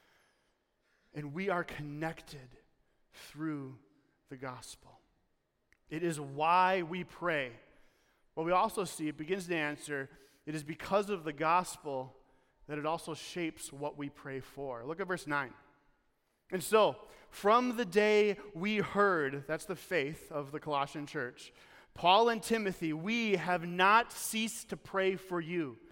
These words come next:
They're relentless. They're ferocious in their prayers. "We ask that you all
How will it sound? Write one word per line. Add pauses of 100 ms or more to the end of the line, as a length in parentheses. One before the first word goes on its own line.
(340)
They're
relentless.
They're
ferocious
in
their
prayers. (200)
"We
ask
that
you
all